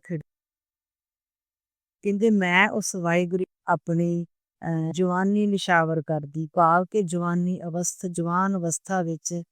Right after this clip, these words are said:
ਮੈਂ ਮਾ-, ਮਾਲਕ ਦੇ ਖ-, ਦਾ-, ਖੜੀ, ਕਹਿੰਦੇ, ਅਹ, ਉਹਦੇ ਹਜ਼ੂਰੀ 'ਚ ਖੜੀ ਜਾਂ ਉਹਦੇ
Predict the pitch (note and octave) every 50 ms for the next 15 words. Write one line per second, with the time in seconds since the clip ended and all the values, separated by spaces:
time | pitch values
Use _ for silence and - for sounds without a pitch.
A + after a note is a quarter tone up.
0 | _ F3+ F3 F3 F3 F3 F#3 F#3+ F#3 F3 E3+ D#3+ D#3+ - - - E3 D#3+ D#3+ D#3+
1 | D#3+ D#3+ D#3 - F3 D#3 D#3+ E3 E3 D#3+ D#3 - - E3+ D#3+ D#3+ - _ - E3+
2 | D#3 D#3 F3+ - - D3+ - - F3+ E3+ F3 F3+ F#3 F3 D#3 E3+ E3 E3 E3 D#3+
3 | E3+ F3+ G3+ G#3+ - _ - - - _ _ _ _ - F3 E3+ E3+ E3+ E3 E3
4 | E3 - _ - G3 F#3+ F#3+ F3 F3 F#3 F3+ F#3 F#3 E3+ F3+ F#3 G3 G3+ A3+ A3
5 | - G#3+ - - F#3+ F3+ E3+ E3+ F3 F3 E3 F3+ F3 E3+ F3 - - F3 F3 F3
6 | D#3+ F3 F3+ F3 F3